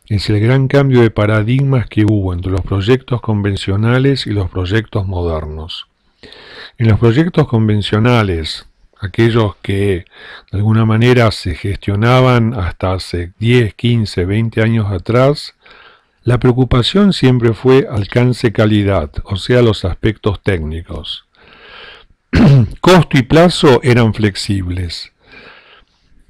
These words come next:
<clears throat> O sea, si para terminar técnicamente bien un proyecto era necesario que alguien convalide un mayor costo, un mayor plazo, no era tan preocupante. ¿Qué cambió hoy?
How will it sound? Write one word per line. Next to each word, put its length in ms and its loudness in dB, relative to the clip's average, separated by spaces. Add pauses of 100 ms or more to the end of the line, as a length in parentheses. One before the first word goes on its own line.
(140)
<clears throat> 420 4
O 140 2
sea, 520 2 (640)
si 220 0
para 300 4
terminar 480 4
técnicamente 760 2
bien 200 4
un 120 2
proyecto 800 0
era 240 0
necesario 640 0
que 100 0
alguien 300 0
convalide 600 0
un 120 -2
mayor 400 -2
costo, 400 0
un 100 -2
mayor 340 -2
plazo, 600 0
no 140 -2
era 200 4
tan 200 0
preocupante. 840 -8 (320)
¿Qué 160 0
cambió 480 4
hoy? 340 -2